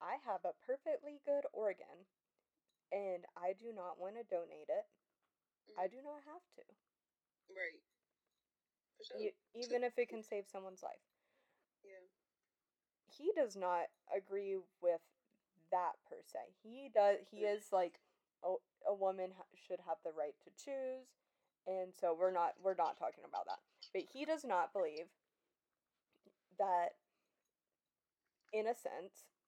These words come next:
Speaker 1: you should have the, um, right to choose what happens to you after you die as far as donations go.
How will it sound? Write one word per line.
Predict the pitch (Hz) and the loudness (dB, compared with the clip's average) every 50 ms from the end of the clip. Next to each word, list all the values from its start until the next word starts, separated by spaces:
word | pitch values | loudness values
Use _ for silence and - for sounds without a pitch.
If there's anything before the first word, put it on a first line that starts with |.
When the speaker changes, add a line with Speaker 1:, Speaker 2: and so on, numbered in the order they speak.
| _ _ _ _ _ _ 175 | _ _ _ _ _ _ _
Speaker 1:
you | 170 196 220 240 | -18 -16 -16 -16
should | 240 - - 214 | -6 -4 -4 -4
have | 208 190 175 170 170 165 165 165 165 _ _ - _ _ _ 175 _ | -4 -2 0 2 4 4 4 4 0 _ _ -20 _ _ _ _ _
the, | 185 180 180 175 175 170 165 165 160 - _ _ _ _ | -20 -18 -18 -18 -14 -12 -6 -6 -6 -6 _ _ _ _
um, | 190 196 190 175 127 107 98 180 196 _ _ _ _ _ _ _ _ _ _ _ _ _ _ _ _ _ _ _ _ _ _ _ _ _ _ _ _ 175 175 | 2 4 4 2 0 -4 -12 -18 -20 _ _ _ _ _ _ _ _ _ _ _ _ _ _ _ _ _ _ _ _ _ _ _ _ _ _ _ _ -2 2
right | 190 185 190 185 185 _ _ - - | 4 4 4 2 0 _ _ -16 -8
to | 196 185 180 175 175 185 196 220 _ _ _ _ _ _ _ _ _ _ | -6 -6 -4 -4 -4 -6 -6 -8 _ _ _ _ _ _ _ _ _ _
choose | - - - 202 190 180 175 175 175 170 175 180 175 - - - _ - _ _ _ _ 180 | -20 -10 -6 -4 -4 -4 -4 -8 -10 -14 -16 -18 -10 -12 -12 -12 _ -20 _ _ _ _ 0
what | 170 185 175 180 | 2 2 2 2
happens | 185 180 180 _ 180 185 - - - | -2 -10 -8 _ -12 -14 -14 -20 -20
to | - | -16
you | 180 180 180 165 - 165 | -10 -8 -8 -8 -8 -12
after | 165 165 _ - 180 175 175 170 _ _ - | -16 -16 _ -16 -16 -16 -16 -18 _ _ -20
you | 175 185 180 | -20 -14 -8
die | 175 165 165 170 170 170 - _ _ _ _ _ _ _ _ _ _ _ _ _ _ _ _ _ | -6 -6 -4 -4 -6 -8 -10 _ _ _ _ _ _ _ _ _ _ _ _ _ _ _ _ _
as | 202 208 208 202 - _ | 4 4 4 4 2 _
far | - 196 196 190 | 6 8 8 8
as | 180 175 175 180 180 170 - | 6 6 4 4 2 2 0
donations | - 190 175 160 160 143 151 - - - 104 143 - - - | 2 2 2 2 -2 -10 -12 -12 -14 -16 -16 -18 -20 -10 -2
go. | - 147 - - 185 | -2 -2 -2 -2 -12